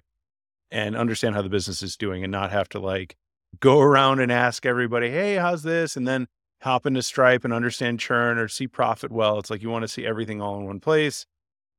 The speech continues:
and get the health of the business. So I've seen other entrepreneurs use these and they're very helpful,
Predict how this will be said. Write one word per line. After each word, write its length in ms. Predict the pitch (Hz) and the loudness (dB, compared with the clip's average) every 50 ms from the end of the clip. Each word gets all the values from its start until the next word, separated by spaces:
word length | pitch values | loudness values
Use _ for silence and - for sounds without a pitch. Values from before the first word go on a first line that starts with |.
| _ _ | _ _
and 160 | 110 113 107 | -12 -6 -6
get 160 | 107 101 - | -6 -4 -4
the 120 | 117 104 | -4 -2
health 220 | 92 107 101 95 104 | 0 0 -2 -2 -4
of 100 | 101 90 | -10 -12
the 60 | 95 | -8
business. 420 | 85 98 95 87 95 - - - | -6 -6 -6 -6 -8 -12 -14 -12
So 360 | - - 113 104 95 - 170 - _ _ _ _ _ _ _ _ - | -8 -6 -4 -4 -4 -6 -8 -10 _ _ _ _ _ _ _ _ -4
I've 200 | - 151 147 - | -4 -2 -2 0
seen 160 | - 156 143 | 0 4 4
other 340 | 131 123 123 120 117 120 - | 6 6 6 6 6 4 4
entrepreneurs 460 | 117 113 107 - 120 113 107 92 104 | 2 -2 -4 -4 -6 -6 -6 -6 -8
use 400 | 107 101 107 120 131 135 123 110 | -12 -6 -2 0 0 0 0 -2
these 360 | 110 104 101 104 110 104 - - | -2 -2 -2 -4 -6 -8 -12 -12
and 300 | - 104 104 101 104 104 | -10 -8 -8 -6 -4 -2
they're 80 | 104 98 | -2 0
very 240 | 98 104 104 98 | 0 0 0 0
helpful, 560 | 92 107 110 110 - - - 104 98 95 90 | 0 0 0 0 0 -6 -8 -8 -8 -8 -10